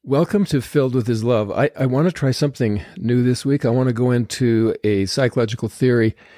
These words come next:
quite in depth that I think has a lot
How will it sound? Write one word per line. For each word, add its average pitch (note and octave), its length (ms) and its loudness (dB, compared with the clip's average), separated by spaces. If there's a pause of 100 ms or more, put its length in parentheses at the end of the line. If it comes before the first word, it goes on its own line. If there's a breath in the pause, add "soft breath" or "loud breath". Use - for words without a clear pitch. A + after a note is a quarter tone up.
(260 loud breath)
quite C3 480 -2
in G2+ 280 -2
depth A2+ 480 0 (240 loud breath)
that C#3 160 -2
I A#2 120 4
think D#3+ 320 -2
has A#2 280 0
a A2 80 2
lot A#2 440 2